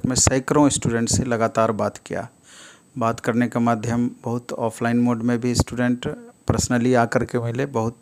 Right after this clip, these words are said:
अ, फ़ोन से, WhatsApp से, YouTube पर भी, अ, कमेंट लगातार देखे। अ, लेकिन, हाँ, इसमें कुछ बातों पर गौर करना ज़रूरी है। अ, अभी तो आप देखेंगे YouTube पर, अ, लगातार आप, अ, देख रहे हैं कि, अ,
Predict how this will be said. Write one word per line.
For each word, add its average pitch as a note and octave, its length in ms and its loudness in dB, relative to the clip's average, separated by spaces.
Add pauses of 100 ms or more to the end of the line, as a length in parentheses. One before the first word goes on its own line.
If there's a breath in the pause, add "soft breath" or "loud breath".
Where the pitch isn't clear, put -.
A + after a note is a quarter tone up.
अ, A2+ 320 -4
फ़ोन A2+ 380 -4
से, A#2+ 260 -4
WhatsApp - 640 -2
से, C3+ 140 -6 (440 loud breath)
YouTube D#3 300 0
पर D3 160 4
भी, D3 260 4
अ, C3+ 160 0
कमेंट C3 400 4
लगातार C3 520 6
देखे। B2 480 2 (580 loud breath)
अ, B2+ 120 0
लेकिन, C#3+ 460 6 (220)
हाँ, B2 360 0
इसमें D3 360 4
कुछ - 300 4 (280)
बातों B2 340 6
पर C3+ 180 2
गौर B2 240 4
करना A#2 300 2
ज़रूरी A2 380 0
है। C3 240 2
अ, - 40 -4 (400)
अभी B2 180 4
तो C3+ 200 4
आप B2 220 6
देखेंगे B2+ 560 2
YouTube B2+ 260 2
पर, B2+ 320 0 (400 loud breath)
अ, C3+ 60 -2
लगातार B2+ 680 6
आप, C#3 440 6 (400)
अ, B2 160 6
देख B2+ 320 2
रहे B2+ 160 6
हैं B2 160 2
कि, C3 300 2
अ, - 60 -8